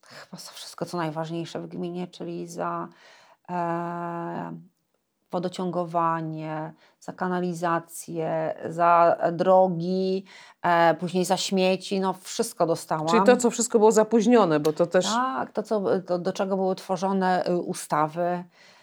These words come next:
Speaker 1: E, no, ale miałam też świetnego współpracownika, e, Krzysztofa, który, e,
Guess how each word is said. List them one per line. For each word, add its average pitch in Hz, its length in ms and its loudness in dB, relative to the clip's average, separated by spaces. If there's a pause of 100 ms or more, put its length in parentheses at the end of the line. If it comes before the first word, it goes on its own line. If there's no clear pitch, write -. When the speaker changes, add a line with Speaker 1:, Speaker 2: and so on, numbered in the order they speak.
(380)
Speaker 1:
E, 185 640 2 (540)
no, 190 380 -2
ale 220 280 -2
miałam 190 240 -4
też 185 460 -10
świetnego 160 640 -4
współpracownika, 160 1300 -6 (240)
e, 165 40 -12
Krzysztofa, 165 800 -2
który, 170 320 -10
e, 170 720 -4